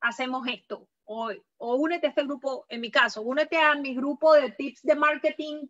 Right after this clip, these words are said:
y recibirás un tip diario de marketing completamente gratis". Entonces, así, con ese link que se genera dentro de la plataforma, la gente simplemente hunde ahí,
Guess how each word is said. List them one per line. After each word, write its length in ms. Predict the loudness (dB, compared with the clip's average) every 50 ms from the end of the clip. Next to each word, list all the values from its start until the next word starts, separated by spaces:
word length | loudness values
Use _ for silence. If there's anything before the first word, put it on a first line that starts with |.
| _ -8
y 100 | -4 -2
recibirás 520 | -2 -2 -2 -4 -2 2 4 4 4 4
un 200 | 2 -2 -4 -4
tip 240 | -4 -4 -4 -6 -10 _
diario 600 | -8 -2 2 4 6 8 8 8 6 6 2 0 0
de 80 | 0
marketing 560 | 2 2 2 2 2 0 -4 -4 -4 -4 -4 -4
completamente 680 | -4 -4 -4 -4 -6 -4 -2 -2 -2 -2 -4 -4 -6
gratis". 380 | -6 -6 -8 -10 _ _ -20 _ _ _ _ _ _ _ _ _ _ _ _ _ _ _ _ _ _
Entonces, 360 | -4 -2 0 0 2 2 2 2 4 2
así, 480 | 2 4 4 4 4 2 0 -4 -10 _ _ _ _ _ _ _ _ _ _
con 220 | 2 2 4 4
ese 260 | 2 2 2 2 0
link 400 | 2 4 6 6 6 4 2 2
que 120 | 0 -2 -2
se 160 | 0 -2 -2
genera 360 | -2 -2 -2 0 0 2 2 4
dentro 380 | 2 2 0 -2 -2 0 0
de 80 | 2 2
la 100 | 0 0
plataforma, 720 | 0 -2 -2 -2 -4 -2 0 0 0 2 0 -2 -2 -6 _ _ _ _
la 140 | -2 0 0
gente 280 | 0 -4 -6 -6 -6
simplemente 760 | -6 -6 -6 -2 0 0 0 0 -2 -2 0 0 0 0 -2 _ -8
hunde 300 | -8 -4 -2 0 0 2
ahí, 180 | 2 2 0